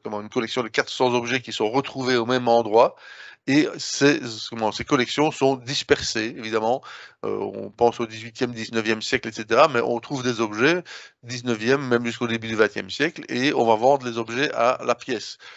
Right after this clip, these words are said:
ce qui est évidemment une hérésie archéologique, puisqu'on va disperser une collection qui avait pour vocation d'être assemblée, hein. Et donc, dans l'étude ici, euh, elle étudie, euh, le cas de,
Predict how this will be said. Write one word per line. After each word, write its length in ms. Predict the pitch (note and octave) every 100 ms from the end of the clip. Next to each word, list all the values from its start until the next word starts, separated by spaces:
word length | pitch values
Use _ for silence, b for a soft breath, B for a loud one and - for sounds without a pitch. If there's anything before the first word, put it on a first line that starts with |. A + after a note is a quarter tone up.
| B
ce 140 | -
qui 180 | A2 -
est 140 | B2+ A2+
évidemment 320 | G#2+ A2+ B2
une 140 | A#2
hérésie 540 | C3 A#2 B2+ A#2 B2+ A#2+
archéologique, 720 | - - A2+ A2+ A2 C#3 _ -
puisqu'on 440 | A#2 - C3+ A#2
va 80 | A2+
disperser 1040 | A2 C3+ - - - - - C3+ D#3 E3+ B B B B
une 140 | A#2+
collection 480 | - B2+ A#2+ - D#3
qui 160 | D3+ B2+
avait 100 | A#2 -
pour 100 | A#2
vocation 640 | A#2 A#2+ A2+ D#3+ D3+ C3+ _ _
d'être 220 | B2+ B2 B2
assemblée, 560 | - B2 A2+ G#2+ F#2+ _
hein. 160 | G#2+ C3+ B B B B -
Et 260 | B2+ C#3+
donc, 260 | C3 B2 B2
dans 120 | A#2+
l'étude 320 | A#2+ A#2 A#2+
ici, 500 | G#2 G2 - D3 D#3+
euh, 360 | - A2 G2+ G#2
elle 100 | A2+
étudie, 560 | G#2+ A2 G2+ A#2+ C3 B2+
euh, 160 | G#2+
le 100 | G#2
cas 240 | G#2 B2+ A#2
de, 380 | G#2+ G#2 G#2